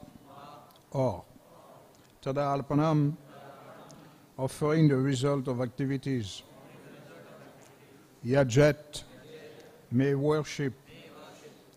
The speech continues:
Yastavyam. To be worshipped. Iti.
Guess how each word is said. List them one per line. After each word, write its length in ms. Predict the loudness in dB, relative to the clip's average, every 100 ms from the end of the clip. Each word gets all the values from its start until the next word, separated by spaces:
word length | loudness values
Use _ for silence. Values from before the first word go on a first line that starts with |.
| -20 -20 -20 _ _ _
Yastavyam. 880 | -8 -6 -4 0 2 6 8 8 6 0 -10 -20 -20 -20 -18 -18 -18 -18 -20 -4
To 100 | 0
be 160 | 4 4
worshipped. 580 | 4 2 0 -2 -2 -8 -20 -20 -20 -20 -20 -20 -20 -20 -20 -20 -20 -8 -4
Iti. 460 | -2 2 2 2